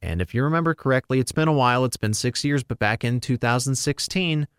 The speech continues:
Penn State had a bye week before which game? Number two, Ohio State.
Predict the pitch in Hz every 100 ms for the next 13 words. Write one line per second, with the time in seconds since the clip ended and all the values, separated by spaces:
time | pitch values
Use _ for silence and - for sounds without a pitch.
0 | _ _ _ - 107 - 170 170 156 _
1 | - 92 107 117 143 160 131 117 117 -
2 | 101 - 101 107 127 - - 175 156 101
3 | 90 _ _ _ _ - 87 98 104 -
4 | 117 117 117 117 123 135 - - 139 101